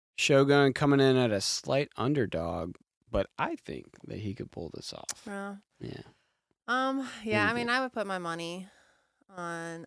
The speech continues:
Speaker 2: O S P, just
Speaker 1: Mm-hmm.
Speaker 2: more recent. I haven't, I don't know, maybe I've missed. I haven't watched Shogun in a while. Um, what was his last fight?
Speaker 1: Um, I wanna say it was last year, so I don't think he's taken too much time off.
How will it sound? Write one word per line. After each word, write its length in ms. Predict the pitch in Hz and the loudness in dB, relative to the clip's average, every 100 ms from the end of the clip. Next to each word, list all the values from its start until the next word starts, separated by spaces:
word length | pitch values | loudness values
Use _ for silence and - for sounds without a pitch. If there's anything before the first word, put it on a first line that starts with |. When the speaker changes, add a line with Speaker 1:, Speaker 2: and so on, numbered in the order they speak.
| - | -12
Speaker 2:
O 160 | 185 | -10
S 220 | 175 180 - | -8 -10 -14
P, 400 | - 196 190 190 | -10 -8 -6 -8
just 420 | 185 180 - - | -10 -14 -14 -2
Speaker 1:
Mm-hmm. 340 | 131 135 139 147 | 2 4 2 -2
Speaker 2:
more 160 | 190 185 | -10 -10
recent. 340 | 180 190 - | -12 -12 -12
I 20 | |
haven't, 300 | 208 381 370 - - _ 202 | -10 -8 -8 -12 -20 _ -20
I 40 | |
don't 140 | 202 | -16
know, 120 | 185 180 | -12 -10
maybe 240 | 175 196 | -8 -10
I've 140 | 175 | -12
missed. 320 | 165 156 170 - | -10 -12 -10 -10
I 60 | |
haven't 200 | 208 240 | -8 -8
watched 300 | 185 190 - | -8 -8 -10
Shogun 340 | - 156 151 143 | -10 -10 -8 -10
in 100 | 147 | -10
a 60 | |
while. 480 | 143 143 139 139 180 _ _ _ _ _ _ _ _ _ _ _ 175 | -6 -2 -2 -4 -8 _ _ _ _ _ _ _ _ _ _ _ _
Um, 480 | 170 170 160 165 180 - | -10 -10 -10 -12 -16 -12
what 120 | 202 | -10
was 120 | 196 | -8
his 180 | 185 - | -10 -8
last 340 | 139 135 - | -6 -8 -10
fight? 280 | - 107 - _ - _ _ _ | -12 -12 -14 _ -20 _ _ _
Speaker 1:
Um, 600 | 120 131 135 139 139 139 - | 4 6 8 10 10 8 6
I 100 | 117 | 4
wanna 460 | 104 104 196 403 | 4 4 6 6
say 640 | 269 - 123 117 117 117 113 | 4 4 6 8 8 6 4
it 260 | 101 110 | 2 0
was 300 | 104 107 104 | 0 0 0
last 400 | 104 104 107 - | 2 4 2 0
year, 420 | 98 104 160 113 110 | 0 2 4 4 2
so 200 | - 87 | 0 -2
I 60 | |
don't 140 | 131 170 | 0 -2
think 120 | 135 | -4
he's 100 | 104 - | -6 -8
taken 380 | 90 85 71 - | -8 -6 -10 -12
too 240 | - - | -14 -10
much 380 | 185 101 80 - | -8 -6 -8 -10
time 300 | - 82 - | -10 -10 -8
off. 500 | 76 76 104 - - | -8 -8 -10 -12 -20